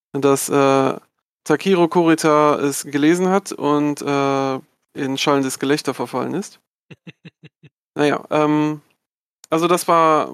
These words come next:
Speaker 1: das war eine ganz nette Idee, aber das, ja, das ist, man möchte ja schließlich nicht, äh, sein eigenes Militär, äh, was, was sich gerade erst mühselig aufgebaut hat und Erfolge erzielt hat, möchte man dann ja nicht direkt wieder arbeitslos machen.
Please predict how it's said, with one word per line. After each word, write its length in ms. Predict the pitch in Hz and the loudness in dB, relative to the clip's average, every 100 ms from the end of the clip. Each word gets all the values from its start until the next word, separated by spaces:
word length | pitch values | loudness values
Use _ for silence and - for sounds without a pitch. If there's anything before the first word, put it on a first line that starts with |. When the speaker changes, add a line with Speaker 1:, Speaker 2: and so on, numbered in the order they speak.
| 147 - | -12 -8
Speaker 1:
das 220 | 151 - | -6 -2
war 120 | 147 | 0
eine 120 | 143 | 0
ganz 240 | 143 143 - | -2 -4 -4
nette 240 | 139 147 | -6 -4
Idee, 560 | 135 143 160 180 180 - | -6 -2 0 0 -4 -4
aber 680 | 143 139 139 135 131 131 131 | -2 0 2 2 2 0 -4
das, 320 | 135 - - - _ - | -8 -10 -12 -16 _ -12
ja, 360 | 131 131 - 135 _ - | -8 -8 -10 -18 _ -8
das 160 | 135 | -6
ist, 160 | 139 139 | -4 0
man 120 | 147 | 2
möchte 220 | 151 151 | 2 2
ja 60 | 147 | -2
schließlich 420 | - 143 - 131 | 0 -4 -4 -4
nicht, 180 | 139 - | -4 -2
äh, 180 | 135 127 | -2 0
sein 220 | 131 131 | -2 -2
eigenes 320 | 127 131 131 135 | 0 -2 -2 -4
Militär, 880 | 127 123 139 131 127 127 131 127 - | -4 -2 0 2 2 2 2 0 -2
äh, 100 | 131 | -6
was, 240 | 131 131 - | -4 -4 -4
was 140 | 131 | -6
sich 180 | 131 - | -6 -6
gerade 300 | 143 131 127 | 0 2 2
erst 340 | 123 131 - | 2 0 -2
mühselig 680 | - 135 135 156 147 139 139 | -6 -4 0 2 2 0 2
aufgebaut 540 | - 135 143 131 131 - | 0 0 0 2 2 0
hat 120 | 135 | -2
und 120 | 127 | -2
Erfolge 400 | 131 - 131 127 | -4 -2 -2 0
erzielt 400 | 120 117 127 127 | -2 -4 -6 -4
hat, 180 | 127 - | -6 -6
möchte 320 | - 127 - | -8 -8 -6
man 100 | 127 | -4
dann 160 | 123 123 | -4 -2
ja 120 | 123 | -2
nicht 180 | 127 - | -4 -6
direkt 240 | 127 120 | -6 -2
wieder 160 | 135 139 | 0 4
arbeitslos 520 | 175 185 - 143 - | 4 2 0 -2 0
machen. 280 | 127 123 | -2 -4